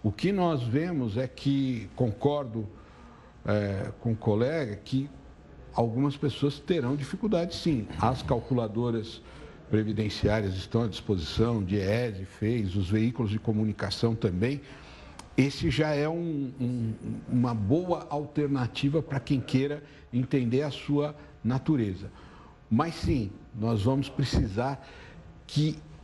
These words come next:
essa reforma seja feita, como,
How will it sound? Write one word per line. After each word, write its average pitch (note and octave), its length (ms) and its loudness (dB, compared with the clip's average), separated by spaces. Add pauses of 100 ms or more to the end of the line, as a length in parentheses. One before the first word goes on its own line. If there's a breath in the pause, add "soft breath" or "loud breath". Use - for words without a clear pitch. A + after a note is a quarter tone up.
(120)
essa G3 380 2
reforma D3+ 640 0 (300 loud breath)
seja C#3+ 600 0
feita, E3+ 540 -2 (560 loud breath)
como, A2 220 2